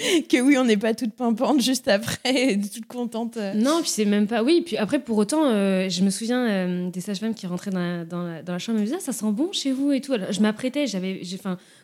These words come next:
Speaker 2: honnêtement, euh, Charlie, il a très, très bien dormi, euh, très vite. Et du coup, euh, je, je, je me maquillais un peu, euh, voilà, je prenais soin de moi. Donc ça, il y a pas de problème.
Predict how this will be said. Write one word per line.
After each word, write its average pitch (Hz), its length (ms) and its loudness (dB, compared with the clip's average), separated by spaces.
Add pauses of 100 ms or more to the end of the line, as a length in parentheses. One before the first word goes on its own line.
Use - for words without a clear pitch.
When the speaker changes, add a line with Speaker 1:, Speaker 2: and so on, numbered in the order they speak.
Speaker 2:
honnêtement, 220 400 0
euh, 190 180 0
Charlie, 190 480 -4
il 175 60 -10
a 170 100 -6
très, - 300 -14
très - 160 -10
bien 190 200 0
dormi, 214 560 2
euh, 180 220 -4
très 196 240 -6
vite. 202 300 -6 (340)
Et 196 60 -2
du 190 120 0
coup, 226 200 -2
euh, 175 200 0
je, 180 220 -8
je, 175 300 -4
je 170 140 -4
me 180 120 4
maquillais 175 340 -4
un 208 120 -2
peu, 226 160 0
euh, 214 560 2
voilà, 226 160 -4
je - 100 -6
prenais 196 220 2
soin 190 180 0
de 196 60 4
moi. 277 240 2
Donc 185 160 -2
ça, 226 180 0
il 196 80 -2
y 175 60 -4
a - 20 -6
pas 190 120 -8
de 196 40 -12
problème. 247 360 0